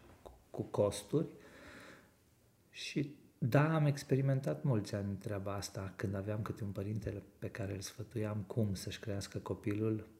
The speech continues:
asta s-a întâmplat mai mult la Salvați Copiii, dar și în munca de medic. Și replica unora, „Da, a fost.” „Dar tu nici măcar n-ai copii, doctore, adică ce știi tu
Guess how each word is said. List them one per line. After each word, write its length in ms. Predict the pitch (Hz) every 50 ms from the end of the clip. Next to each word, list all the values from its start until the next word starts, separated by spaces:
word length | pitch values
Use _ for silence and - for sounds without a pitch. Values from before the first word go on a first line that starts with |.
| - -
asta 120 | 135 123 139
s-a 120 | 139 131
întâmplat 300 | 117 113 113 110 120 113
mai 100 | 110 95
mult 260 | 95 104 104 95 -
la 60 | -
Salvați 460 | 98 - - 95 92 92 98 92 - -
Copiii, 420 | - 95 - - 107 113 127 143
dar 240 | 131 117 110 107 104 - - - - -
și 200 | - - - 131
în 280 | 113 101 98 95 95 95 95 - - - - -
munca 280 | 110 98 98 92 98
de 160 | 95 95 95 95
medic. 380 | 98 101 110 117 147 143 143 - - - - - - - - - - - - - - - _ _ _ _ _ _ _ _ _ _ _ _ _ _ _
Și 400 | - - - 151 143 143 143 139 143 - - - - _ _ -
replica 480 | - 131 127 123 127 - 131 - 120 110
unora, 340 | 113 117 113 107 104 101
„Da, 240 | 104 107 95 85 92 98
a 40 |
fost.” 400 | 98 - - 107 104 95 - - - - -
„Dar 180 | - 120 127 123
tu 360 | - - 185 185 180 175 175
nici 220 | 170 170 180 -
măcar 260 | - 170 170 175 170 170
n-ai 200 | 180 185 175 -
copii, 340 | - 170 - - - 139
doctore, 440 | 117 110 95 - - - 95 92 95
adică 300 | 98 95 104 110 110 117 113 113 -
ce 180 | - - 160 151
știi 240 | - - - 131
tu 140 | 107 - -